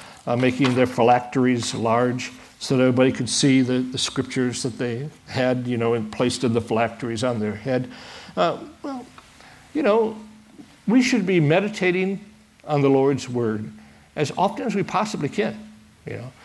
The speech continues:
it's a good, when you lie down in bed, think about the Lord and his word. When you get up in the morning,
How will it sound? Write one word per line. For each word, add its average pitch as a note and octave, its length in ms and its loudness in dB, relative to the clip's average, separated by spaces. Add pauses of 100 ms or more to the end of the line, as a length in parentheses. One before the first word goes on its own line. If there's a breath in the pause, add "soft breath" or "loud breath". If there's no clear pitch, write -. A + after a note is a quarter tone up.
(320 loud breath)
it's C#3+ 260 0
a D#3+ 60 4
good, E3 240 2
when F3+ 140 2
you F#3 100 4
lie F3+ 240 4
down G#3+ 240 2
in G3 120 0
bed, F#3 300 -4 (500)
think G#3 200 0
about G#3+ 240 4
the G#3+ 100 2
Lord F#3+ 340 2
and C#3+ 100 -2
his C#3 160 -4
word. C3+ 340 -6 (600 loud breath)
When D#3 120 2
you D#3+ 60 6
get D#3+ 160 8
up G#3+ 120 4
in G#3 80 0
the G#3+ 80 4
morning, F#3+ 440 2